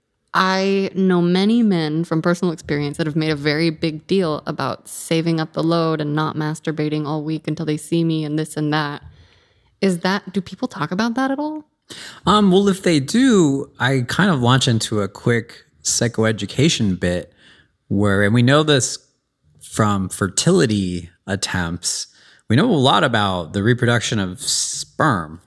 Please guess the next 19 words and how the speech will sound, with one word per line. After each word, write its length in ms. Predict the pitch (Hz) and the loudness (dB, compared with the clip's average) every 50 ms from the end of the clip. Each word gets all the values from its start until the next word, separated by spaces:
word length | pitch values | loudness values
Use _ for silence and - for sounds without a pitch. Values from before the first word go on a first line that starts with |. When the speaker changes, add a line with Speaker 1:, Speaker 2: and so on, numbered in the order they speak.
| _ - - | _ -4 -4
Speaker 1:
Mm-hmm. 220 | 208 175 180 175 196 - | -2 -2 -2 -6 -6 -4
Speaker 2:
And 380 | - 110 110 107 104 104 101 98 | -2 0 0 0 0 0 -2 -2
I 60 | 101 | -4
think 320 | - - - 240 - - 311 | -4 -2 -4 -4 -2 -2 -4
it's, 320 | 220 - - - - - _ _ _ _ _ _ _ _ _ _ | -2 -2 -2 -4 -4 -10 _ _ _ _ _ _ _ _ _ _
there's 200 | - 131 139 123 | 2 2 4 4
a 60 | 123 120 | 4 2
window 480 | 110 117 135 180 190 175 147 131 117 110 | 4 4 4 6 6 6 6 6 4 4
of, 400 | 104 104 104 101 98 101 - 101 | 2 0 -2 -2 -4 -6 -4 -2
like, 420 | 95 95 92 92 90 - - - - - _ _ _ _ | -2 0 0 -2 -2 -6 -10 -20 -20 -20 _ _ _ _
forty-eight 840 | - - - - - - 123 127 135 139 147 135 127 131 139 139 135 | -20 -20 -20 -14 -4 -2 2 2 2 2 2 2 2 2 0 -2 -2
to 80 | - | -4
seventy-two 720 | 120 - - 127 127 120 120 120 117 - - - 127 120 110 | -4 0 0 0 2 2 0 0 0 -2 -2 0 2 2 4
hours 580 | 98 101 107 110 110 113 110 107 107 107 98 101 | 4 2 2 2 0 0 0 0 0 -2 -2 -4
or, 120 | 95 92 | -4 -4
or, 360 | 92 90 85 90 92 92 90 90 87 | -4 -4 -6 -6 -8 -8 -8 -8 -8
or 300 | 90 90 87 87 98 _ _ _ _ _ _ _ _ - | -10 -10 -10 -12 -14 _ _ _ _ _ _ _ _ -2
thirty-six 520 | - 110 113 113 - - 113 110 - - | 0 0 0 0 -2 -2 -4 -4 -6 -6
to 460 | - - 104 98 95 95 95 95 98 | -4 -2 -2 -2 -2 -4 -6 -10 -14